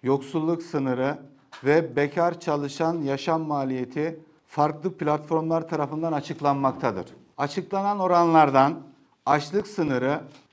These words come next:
yalnızca dört kişilik bir ailenin sabah, öğle, akşam sofra maliyetini ifade eder. Bu sepetin içinde sadece gıda, yani beslenme kalemleri bulunur.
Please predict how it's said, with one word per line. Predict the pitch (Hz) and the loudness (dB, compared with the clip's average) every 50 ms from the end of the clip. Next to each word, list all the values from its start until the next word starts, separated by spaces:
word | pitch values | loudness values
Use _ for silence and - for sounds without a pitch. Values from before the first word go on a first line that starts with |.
| - - - | -20 -12 -2
yalnızca | 117 143 160 196 208 196 180 165 160 180 175 156 147 | 2 4 4 4 4 2 0 0 0 0 0 2 2
dört | 180 208 208 | 2 2 2
kişilik | - - - - 170 147 147 - 143 147 | -2 -8 -6 -4 -4 -4 -4 -4 -2 -2
bir | 151 151 | 0 2
ailenin | 147 139 139 135 127 127 120 117 117 131 139 120 - - - _ _ | 4 4 4 4 2 2 0 0 -2 -4 -6 -10 -14 -20 -20 _ _
sabah, | - - - - 156 160 165 175 175 180 175 175 - - _ _ _ - | -20 -4 0 2 2 4 4 4 4 2 2 -2 -8 -20 _ _ _ 2
öğle, | 139 147 160 160 160 160 156 151 156 156 - - - _ _ _ - | 4 6 6 6 6 4 4 2 0 -4 -8 -18 -20 _ _ _ 4
akşam | 127 139 139 143 - - 180 170 170 175 - - - - _ | 6 6 6 4 2 2 4 4 4 2 -4 -10 -20 -20 _
sofra | - - - - 160 160 160 160 185 185 185 | -20 -14 -2 0 2 2 2 2 0 0 0
maliyetini | 185 175 165 160 160 160 160 160 160 160 160 170 160 | 2 4 4 4 4 4 2 2 0 0 -2 -2 -2
ifade | 151 131 113 - 117 104 95 90 90 | -2 -2 -2 -2 -2 -2 -2 -4 -8
eder. | 90 87 87 85 85 - - _ - | -12 -12 -12 -14 -16 -18 -18 _ -8
Bu | 202 233 | -8 -4
sepetin | 233 - 202 - 175 165 143 - 151 135 | 0 2 2 2 2 0 0 0 0 -2
içinde | 135 131 135 - 147 127 117 113 117 123 139 151 147 - - - _ _ _ | -2 -2 -4 -4 -6 -6 -4 -2 -2 0 0 -2 -4 -8 -18 -20 _ _ _
sadece | - - - 185 196 208 202 190 175 165 160 180 190 190 | -10 0 4 6 6 6 6 6 4 4 4 4 2 2
gıda, | 139 123 160 160 165 156 143 107 85 - - - _ _ _ _ _ | 0 -2 2 6 6 6 6 6 2 -2 -10 -20 _ _ _ _ _
yani | 120 131 151 180 185 180 175 156 156 160 160 - - - _ _ - | 0 2 4 4 4 4 2 0 0 -2 -4 -6 -12 -18 _ _ 4
beslenme | 139 147 143 147 190 175 175 180 190 190 | 4 4 4 4 4 4 4 4 2 0
kalemleri | 185 - 175 165 165 165 165 165 160 160 160 160 156 | 2 2 4 4 6 4 4 4 4 4 4 4 2
bulunur. | 135 117 104 92 85 82 | 0 -2 -4 -6 -10 -12